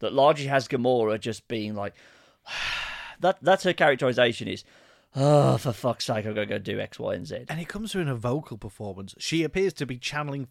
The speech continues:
Speaker 2: fucking Blackbeard. 'Cause every line's
Speaker 1: Yeah.
Speaker 2: still with the da, da, da. She
Speaker 1: And
Speaker 2: doesn't want to be here,
Speaker 1: No,
Speaker 2: man.
Speaker 1: she doesn't. And, like, for plot purposes, not to give too much of away, but, like,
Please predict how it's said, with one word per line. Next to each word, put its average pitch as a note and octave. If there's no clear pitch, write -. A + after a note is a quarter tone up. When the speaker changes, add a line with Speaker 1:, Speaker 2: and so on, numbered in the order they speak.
Speaker 2:
fucking B2+
Blackbeard. F#2
'Cause -
every G#3+
line's E3+
Speaker 1:
Yeah. C#3
Speaker 2:
still C#3+
with B2
the A#2+
da, C3+
da, C3+
da. A#2+
She -
Speaker 1:
And D3
Speaker 2:
doesn't E3
want C4+
to D#4
be F4+
here, D#3
Speaker 1:
No, F4
Speaker 2:
man. E4
Speaker 1:
she B3+
doesn't. A#3+
And, F3+
like, G3+
for -
plot D4+
purposes, B2+
not G3+
to F3+
give E3+
too F3
much D3
of B2+
away, B2
but, A2+
like, F#3